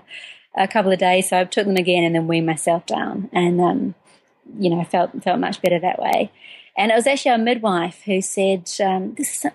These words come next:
you know, who saw the results, saw how good I was feeling, and I was buzzing on it, uh, and said, "Yeah, this, you know, you should look into offering this here."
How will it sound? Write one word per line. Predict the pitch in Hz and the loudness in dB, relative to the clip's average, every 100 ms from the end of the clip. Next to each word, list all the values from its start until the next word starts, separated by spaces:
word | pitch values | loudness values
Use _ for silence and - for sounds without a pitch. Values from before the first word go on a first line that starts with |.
| - | -2
you | |
know, | 247 185 | 2 4
who | 185 | 2
saw | - 226 220 | 2 4 4
the | 196 | 2
results, | 196 208 220 254 240 | 2 2 2 2 -2
saw | 220 | -2
how | 202 | 0
good | 196 220 | 0 2
I | 226 | 2
was | 226 | 2
feeling, | 220 226 226 180 | 2 4 4 2
and | 175 | 0
I | 185 | -2
was | 180 - | -4 -4
buzzing | 202 196 196 | -2 0 2
on | 202 | 2
it, | 247 - - - - - - | 2 0 -6 -16 -20 -20 -4
uh, | 202 | 0
and | 202 202 196 214 214 | 2 2 2 2 2
said, | 233 226 - - - | 0 0 -6 -18 -4
"Yeah, | 262 | -2
this, | 269 - - - _ - 233 - | -2 -4 -14 -20 _ -18 -14 -2
you | 285 | 2
know, | |
you | 294 | 2
should | - 269 | 2 0
look | 277 | 2
into | 302 - | 2 2
offering | 254 - 330 | -4 0 2
this | 202 170 190 - | 2 0 -2 -6
here." | 196 180 180 320 | 0 0 2 0